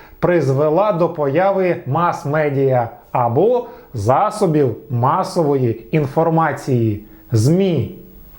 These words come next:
Головною ознакою мас-медіа є те, що вони поширюють інформацію для масового споживання багатьма людьми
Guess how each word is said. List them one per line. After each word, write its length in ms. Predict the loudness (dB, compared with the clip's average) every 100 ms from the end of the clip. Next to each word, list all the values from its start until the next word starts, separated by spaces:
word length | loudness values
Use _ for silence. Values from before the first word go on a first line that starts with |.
| -20 -2
Головною 960 | 2 4 4 4 2 2 2 2 2 2
ознакою 720 | 2 2 2 2 2 0 2
мас-медіа 880 | 0 -2 -2 -4 -2 0 2 2 2
є 260 | 0 0 -2
те, 260 | 0 0
що 240 | 0 -2 -2
вони 360 | 0 0 0
поширюють 800 | 0 -2 -2 0 2 2 0 0
інформацію 1000 | -2 -2 0 0 0 0 0 0 2 0
для 180 | 0 0
масового 800 | 0 0 0 0 -2 0 0 -2
споживання 1000 | -4 -4 -2 0 0 0 0 0 -2 -4 -2
багатьма 680 | -2 0 -4 -2 0 2
людьми 480 | 2 0 0 2 0